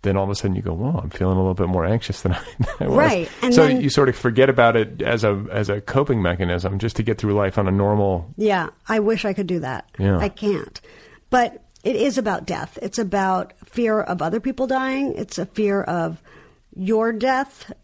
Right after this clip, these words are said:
Speaker 2: It's, but as you grow older, you start, um, associating the feelings of panic, the somatic expression of panic in your body, with ways of dying. So you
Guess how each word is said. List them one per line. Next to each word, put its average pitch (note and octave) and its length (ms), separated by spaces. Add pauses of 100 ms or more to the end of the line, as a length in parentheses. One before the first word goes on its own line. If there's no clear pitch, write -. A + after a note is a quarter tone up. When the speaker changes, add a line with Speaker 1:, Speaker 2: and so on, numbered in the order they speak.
Speaker 2:
It's, - 340 (320)
but A3 120
as A3+ 200
you C4 120
grow A3+ 220
older, A3+ 580 (100)
you A#3 540 (680)
start, A3 580 (200)
um, F#3 520 (640)
associating F#3+ 840
the E3 400
feelings A3+ 360
of F#3 100
panic, F#3 500
the F#3 80
somatic G3 680
expression F#3+ 540
of D#3 100
panic G3 320
in F3+ 80
your E3+ 100
body, G3 520 (360)
with G#3 360
ways F3+ 400
of D#3 160
dying. D4 480
So F3+ 400 (680)
you G3+ 320